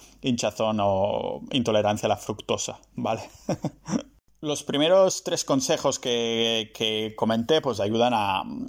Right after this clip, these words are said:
a permanecer en, en un cinco en nueve en la escala de placer. Pero ¿qué pasa cuando llegamos a un nueve coma nueve, ¿no? ¿Hay alguna manera de parar el torpedo? <laughs> Para esto sirve el entrenamiento de músculos P C que hemos comentado, ¿no? Al fortalecerlos lo suficiente, pues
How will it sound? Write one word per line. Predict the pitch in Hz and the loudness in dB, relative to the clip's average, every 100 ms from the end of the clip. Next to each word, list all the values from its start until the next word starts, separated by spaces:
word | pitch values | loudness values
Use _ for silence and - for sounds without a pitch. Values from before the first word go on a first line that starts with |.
| - - - | -12 -12 -8
a | |
permanecer | 120 113 110 107 123 | -6 -4 -2 0 2
en, | 131 120 113 - | 2 2 -2 -4
en | 107 | 0
un | 117 | 0
cinco | 117 127 117 110 | 2 0 2 0
en | |
nueve | 110 110 120 | 2 2 2
en | 110 | 2
la | |
escala | 92 - 104 | -2 -2 -2
de | 104 | -2
placer. | 107 - 190 - | -4 0 0 0
Pero | 107 | -4
¿qué | 104 | -2
pasa | 127 135 123 | -2 -2 0
cuando | 120 117 | 2 2
llegamos | 113 110 113 113 107 - - - - - | 4 4 2 0 -2 -10 -14 -20 -20 -6
a | 110 98 | 0 0
un | 107 113 | 2 4
nueve | 113 110 | 6 6
coma | 107 101 | 2 0
nueve, | 104 104 - | 2 2 0
¿no? | 117 | -2
¿Hay | 120 110 | 0 2
alguna | 110 113 | 2 2
manera | 107 107 110 | 2 0 -2
de | 113 | -2
parar | - 101 107 | -2 -2 0
el | 110 101 | 0 0
torpedo? | 101 104 - 123 156 - | -4 -4 0 2 2 -2
<laughs> | - - - 190 - - - - - | -8 -8 -6 -6 -6 -14 -16 -18 0
Para | 135 160 | 4 4
esto | 240 208 | 2 -2
sirve | 185 185 180 170 | 2 4 4 4
el | 135 | 4
entrenamiento | 135 127 117 117 175 - 165 151 | 2 2 2 2 0 2 4 4
de | 120 | 2
músculos | 110 135 - 131 113 | 0 0 0 0 0
P | - 113 | -2 -2
C | 143 | -2
que | 117 | -2
hemos | 113 - | -4 -2
comentado, | 113 117 120 104 | -2 0 -2 -2
¿no? | 110 | 0
Al | 143 | 0
fortalecerlos | 120 113 - 120 117 - 131 151 139 | 0 -4 -4 -2 -2 0 0 0 0
lo | 143 | 0
suficiente, | - 127 131 156 147 143 | 0 -2 0 0 0 -2
pues | 131 104 - | -4 -6 -6